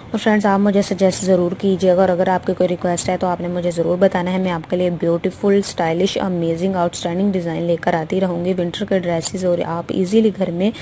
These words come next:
ये design कर सकते हैं। और अगर आपको cutting stitching नहीं आती तो आप मेरे channel पर देख सकते हैं, मेरे channel को फॉलो कर सकते हैं। आपको easily cutting जो stitching है आपको पता चल जाएगी, आप वहाँ से देख सकते हैं।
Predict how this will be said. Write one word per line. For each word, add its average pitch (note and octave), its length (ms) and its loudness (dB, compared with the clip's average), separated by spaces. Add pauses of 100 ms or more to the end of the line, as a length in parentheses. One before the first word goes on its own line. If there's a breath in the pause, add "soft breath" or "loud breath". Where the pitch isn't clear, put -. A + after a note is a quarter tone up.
(320 loud breath)
ये G3+ 60 2
design F#3+ 400 4
कर F#3+ 200 2
सकते - 380 0
हैं। F#3 280 2
और F#3 140 2
अगर F3+ 220 0
आपको F#3 260 -4
cutting F#3 300 -2
stitching F#3 400 -2
नहीं F3+ 240 -2
आती F3+ 220 -2
तो F#3+ 120 0
आप F3+ 140 -2
मेरे F3 240 -2
channel E3+ 360 -4
पर G3+ 240 2 (1120 loud breath)
देख G3+ 180 2
सकते G#3 280 0
हैं, G#3 100 4
मेरे G3 180 2
channel F#3 260 -2
को G3+ 140 -4
फॉलो F3+ 260 0
कर E3+ 160 -6
सकते - 300 -2
हैं। G3 80 2
आपको F3+ 320 0
easily G3+ 440 2
cutting F#3 360 -2
जो G3 160 2
stitching F#3+ 460 -2
है F3+ 80 0
आपको F3 280 -2
पता F3 200 0
चल F3 220 -2
जाएगी, F#3 480 4 (360 loud breath)
आप F3 100 0
वहाँ F#3 180 2
से G3+ 160 4
देख F3 220 0
सकते - 360 -4
हैं। E3+ 240 -2